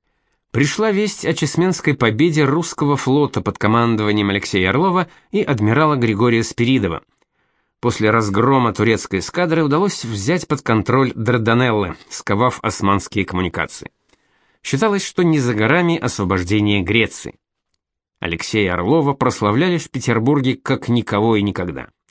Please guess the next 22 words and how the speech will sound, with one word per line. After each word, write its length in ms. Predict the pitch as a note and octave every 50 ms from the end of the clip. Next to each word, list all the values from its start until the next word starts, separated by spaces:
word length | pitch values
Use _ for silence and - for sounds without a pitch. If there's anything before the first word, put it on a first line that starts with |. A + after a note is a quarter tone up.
| _ _ _ _ _ _ _ _ _ _ _ _ -
Он 120 | A#2 A2
стал 280 | - - - F2+ E2+ E2
графом 500 | E2 G#2+ A#2+ C#3+ C#3 - C#3 C3 C3 -
Орловым-Чесменским. 1160 | - A#2 A2 G2+ G2 G#2+ G#2+ G#2 G2+ G2+ F#2+ - G#2+ F#2+ - G2+ F#2 E2+ - - - - - - _ _ _ _ _ _ _ _ _ _ _ _ _ _ _ _ _ _ _ _ -
Воевать 360 | A#2 D3 F#3 G3+ A#3 A3+ A3+
в 80 | - -
те 140 | - G3+
дни 180 | F3 F3+ F#3+ F3
приходилось 480 | E3+ D#3 - C#3+ B2+ C3+ B2 A2+ - G#2+
и 60 | F#2+
в 180 | - - -
Польше, 500 | - E3 F#3 G3+ F#3 - - - F3+ F3
и 160 | - - D#3+ D#3
в 140 | C3+ A#2
Грузии, 640 | G#2 A2+ A#2 A#2+ B2 A#2+ A2 G2+ A2 A2+ A2 G#2 - _ _ _ _ _ _ _ _ _ _ -
и 120 | C3+ A#2
Румянцев 560 | G#2+ G2 G2 A#2+ D#3 F3 E3 - - - -
не 100 | B2+ C3
собирался 520 | B2+ - C3 B2 C3+ E3+ F3 - - A#2+ A2
отдавать 380 | A2+ A2 A#2 A2+ A2 - -
инициативу 600 | G#2+ G#2 F#2+ - A2+ A2 - - E3 D#3 D3+ C3
Каплан-Гирею, 840 | - B2 A2+ A#2+ A2+ A2 G#2+ G2 F#2+ F2+ G2+ C3+ F3 F#3+ F3+ D#3